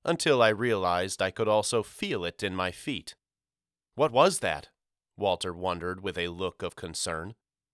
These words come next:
We had only taken a few more steps when we heard, and felt, the rumbling again, and then a third time.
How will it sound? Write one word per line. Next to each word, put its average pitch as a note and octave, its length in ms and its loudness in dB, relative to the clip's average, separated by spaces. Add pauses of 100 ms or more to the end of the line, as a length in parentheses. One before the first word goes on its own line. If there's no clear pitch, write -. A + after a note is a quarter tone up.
(520)
We A#2+ 140 0
had A#2+ 140 6
only A2+ 240 2
taken G#2+ 340 -2
a G#2 40 -2
few B2 260 -2
more C#3+ 240 4
steps - 480 -2
when G#2 160 -2
we G2+ 140 -2
heard, G2 400 -2 (280)
and G#2+ 240 0
felt, F2 500 0 (260)
the E3 140 0
rumbling A2+ 440 2
again, A2+ 520 0 (260)
and A2 180 -2
then A2 220 2
a A2 60 0
third C3 360 0
time. D2+ 360 -6